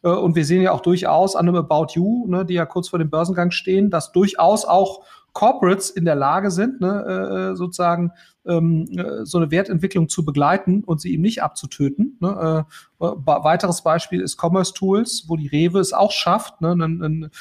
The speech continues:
äh, Software-Spieler quasi, äh, obwohl sie da, glaub ich, Mehrheitsaktionär oder relevanter Aktionär sind, äh, quasi eher zu befördern.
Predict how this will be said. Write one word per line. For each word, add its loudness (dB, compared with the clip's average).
äh, -2
Software-Spieler 0
quasi, 0
äh, -4
obwohl -2
sie 0
da, 2
glaub 0
ich, -4
Mehrheitsaktionär 0
oder -2
relevanter 0
Aktionär -4
sind, 0
äh, -2
quasi 2
eher 2
zu -6
befördern. 0